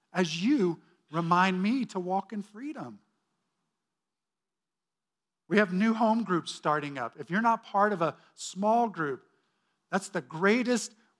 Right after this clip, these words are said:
way that we know for life on life, gospel-changing relationships.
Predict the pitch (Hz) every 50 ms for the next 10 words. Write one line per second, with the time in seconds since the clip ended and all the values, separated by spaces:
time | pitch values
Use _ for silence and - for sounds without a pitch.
0 | _ 143 139 156 190 202 214 214 214 202 160 170 160 143 - 147 170 196 196 220
1 | 247 233 233 220 214 214 208 185 165 160 156 156 156 - _ _ _ _ _ _
2 | _ _ _ _ _ _ _ _ _ _ _ _ _ _ _ _ _ _ _ _
3 | - 175 156 147 143 147 156 160 185 208 208 208 208 214 196 208 208 196 196 202
4 | 190 170 156 151 156 147 - - _ _ _ _ _ _ _ _ _ _ _ _
5 | _ _ - 170 170 196 220 208 - - - 208 196 196 - - 196 175 175 180
6 | 165 165 170 165 160 160 156 156 160 170 160 - - 131 123 - - - 131 120
7 | 113 - _ _